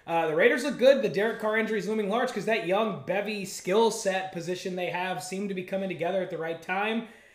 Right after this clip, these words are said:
And then Derek Carr gets hurt, so we don't know what's gonna happen there. But, I mean, they went on short rest and hung twenty-six on the Steelers. So that's, that's a pretty good, now a banged up Steelers, of course, but, like, they, they, they did a pretty good job. So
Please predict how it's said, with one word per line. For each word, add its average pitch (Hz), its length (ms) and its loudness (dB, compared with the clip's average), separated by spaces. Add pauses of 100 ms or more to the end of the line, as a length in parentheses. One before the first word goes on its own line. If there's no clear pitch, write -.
(120)
And 165 160 -4
then 180 180 2
Derek 175 300 2
Carr 202 200 2
gets 190 200 -4
hurt, 190 200 0
so 175 100 -4
we 170 60 -2
don't 175 160 -2
know 170 100 -2
what's 165 180 -2
gonna 156 160 -6
happen 185 320 -4
there. 170 180 -2
But, 151 340 -4 (200)
I 165 60 -8
mean, 185 160 0
they 190 100 4
went 254 220 2
on 208 100 0
short 226 320 0
rest 196 400 0
and 165 100 -4
hung 175 160 -6
twenty-six 208 560 -6
on 165 100 -4
the 147 40 -6
Steelers. 160 540 -6 (480)
So 175 200 -2
that's, 175 220 -2
that's 196 200 -4
a 226 60 -4
pretty 214 300 -2
good, 202 200 -2
now 180 300 0
a - 20 -6
banged 247 240 2
up 202 140 -2
Steelers, 143 400 -8
of 131 100 -12
course, 139 260 -10
but, 156 200 -10
like, 143 220 -4
they, 185 220 -2
they, 170 200 -6
they 190 100 -4
did 233 140 -2
a - 40 -2
pretty 226 220 -2
good 196 140 -4
job. 147 340 -6
So 139 300 -10